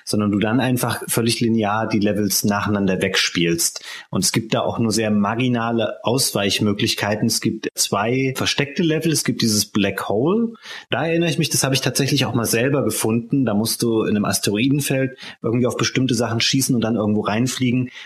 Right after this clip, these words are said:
Und es gibt auch noch so einen wirklich super weirden Abschnitt,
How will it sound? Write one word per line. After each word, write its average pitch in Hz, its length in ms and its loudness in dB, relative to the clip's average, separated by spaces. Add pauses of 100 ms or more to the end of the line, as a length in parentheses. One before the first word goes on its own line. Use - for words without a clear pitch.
Und 120 180 0
es 127 100 0
gibt - 180 0
auch 117 160 0
noch 117 100 2
so - 180 0
einen 107 240 -2
wirklich - 280 -2
super 139 500 0
weirden 127 380 2
Abschnitt, 120 640 0